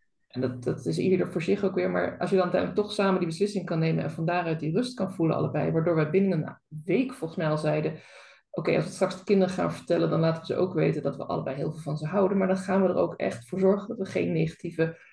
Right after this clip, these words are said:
dingen zeggen over ik over papa en hij over mama. Want wat, wat, wat schieten we daarin, wat schieten we daarmee op? Wat, wat, wie heeft daar wat aan? Wie gaat daar blij van worden als ik hem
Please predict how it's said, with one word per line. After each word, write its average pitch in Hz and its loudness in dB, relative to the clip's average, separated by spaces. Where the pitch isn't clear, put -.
dingen 220 4
zeggen - 0
over 160 0
ik - -2
over 160 0
papa 156 0
en 151 0
hij 147 0
over 151 -2
mama. 143 -2
Want 196 2
wat, - 0
wat, 208 -6
wat 214 -4
schieten 254 0
we 247 4
daarin, 208 0
wat - -12
schieten 262 2
we 254 6
daarmee 285 4
op? - -16
Wat, 196 -4
wat, 208 -4
wie 233 0
heeft 240 2
daar 247 4
wat 185 2
aan? 160 0
Wie 190 0
gaat 240 -2
daar 196 4
blij 208 4
van 240 0
worden 196 2
als 190 -2
ik 202 0
hem 190 2